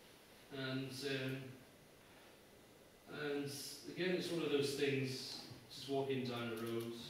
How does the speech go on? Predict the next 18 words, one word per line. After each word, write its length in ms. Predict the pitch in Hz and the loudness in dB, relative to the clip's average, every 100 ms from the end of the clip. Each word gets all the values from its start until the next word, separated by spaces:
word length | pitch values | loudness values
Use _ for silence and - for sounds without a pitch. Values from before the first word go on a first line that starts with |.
| - - - | -12 -14 -12
by 100 | 117 110 | -8 -6
chance, 560 | - 120 117 127 - 120 | -4 -4 -4 -6 -8 -8
and 160 | 113 | -8
I 840 | 117 - - - - - - - 143 | -8 -12 -18 -20 -18 -18 -16 -12 -8
came 100 | 131 | -4
around 160 | 113 107 | -4 -4
a 200 | 104 123 | -8 -6
corner 200 | 117 113 | -4 -4
and 340 | 113 117 117 | -4 -4 -8
was 140 | - - | -8 -6
confronted 440 | 117 123 117 - - | -6 -4 -4 -6 -8
with 160 | 120 | -8
this, 160 | 120 - - - | -8 -10 -12 -8
the 160 | 135 - | -6 -2
great 340 | 131 131 - | 0 -2 -4
vision 300 | 131 120 117 113 | -4 -2 -2 -4
of 80 | 120 | -6
this 400 | 120 - - - | -6 -6 -6 -8